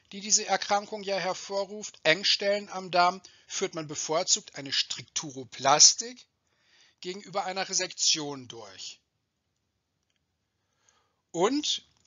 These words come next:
gegebenenfalls, und da kommen wir jetzt zur Historie zurück, zur Erstbeschreibung von Krohn, Oppenheimer und Ginsberg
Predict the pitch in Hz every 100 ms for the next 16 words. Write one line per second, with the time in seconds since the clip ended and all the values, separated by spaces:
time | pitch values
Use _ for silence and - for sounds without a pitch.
0 | _ 160 135 131 147 175 202 202 - 196
1 | 226 254 - 151 170 170 190 175 160 151
2 | - - 147 143 139 - 147 160 185 185
3 | - 202 202 262 - _ _ _ _ _
4 | _ _ _ _ _ _ - 170 147 180
5 | - 214 - 180 185 190 190 - 151 135
6 | - 151 160 175 190 185 _ _ _ 156
7 | 175 180 151 156 156 151 143 131 127 165
8 | 190 - 202 233 254